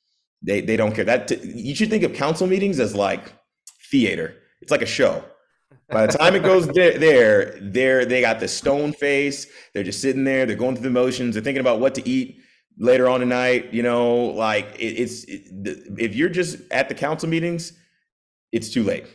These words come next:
Speaker 1: Like, they, they've already been making their decisions behind closed doors. The council meetings are just, it's, it's, I hate to say it in a bad way, but it is just, it's for show. It's so they can say they publicly brought this to light,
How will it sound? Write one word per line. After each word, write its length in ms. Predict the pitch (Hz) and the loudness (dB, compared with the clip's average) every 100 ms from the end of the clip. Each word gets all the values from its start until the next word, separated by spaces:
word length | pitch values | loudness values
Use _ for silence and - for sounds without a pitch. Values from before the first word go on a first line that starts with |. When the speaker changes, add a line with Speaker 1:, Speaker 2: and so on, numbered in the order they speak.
| _ | _
Speaker 1:
Like, 340 | 101 95 - 98 | -2 -2 -4 -4
they, 100 | 123 | -2
they've 180 | 127 143 | 2 4
already 260 | 151 143 | 4 4
been 140 | 135 127 | 2 0
making 240 | 123 120 | 0 0
their 80 | 110 | -2
decisions 400 | 101 110 95 87 | -2 -4 -6 -6
behind 260 | 95 95 90 | -6 -6 -8
closed 200 | 90 82 | -12 -12
doors. 200 | 85 - | -14 -10
The 60 | |
council 300 | - 143 139 | -2 -2 0
meetings 240 | 139 131 113 | -2 0 -2
are 60 | |
just, 420 | 107 110 107 - - | -2 -2 -4 -8 -10
it's, 160 | - | -8
it's, 300 | - - - - - - | -8 -10 -14 -20 -8 0
I 40 | |
hate 120 | 175 | 0
to 60 | 139 | 0
say 140 | - | -2
it 60 | 147 | 0
in 80 | 127 | 0
a 40 | |
bad 260 | 101 110 107 | 0 0 0
way, 100 | 117 | -2
but 120 | 104 | -2
it 60 | 107 | 0
is 280 | 127 127 107 | 0 0 -2
just, 280 | 123 123 | -4 -4
it's 140 | - - | -6 -6
for 120 | 113 | -6
show. 320 | - 135 - - _ _ _ - | -2 -2 -2 -12 _ _ _ -8
It's 220 | 107 107 | -6 -6
so 200 | - 123 | -2 0
they 120 | 113 | 2
can 160 | 117 110 | 0 -2
say 120 | 131 | -2
they 120 | 110 | -2
publicly 580 | 98 - 139 147 147 147 | -2 0 0 0 0 0
brought 340 | 135 120 127 123 | 2 0 0 -2
this 160 | 127 | -4
to 100 | - | -2
light, 400 | 120 117 135 - | 0 0 0 -2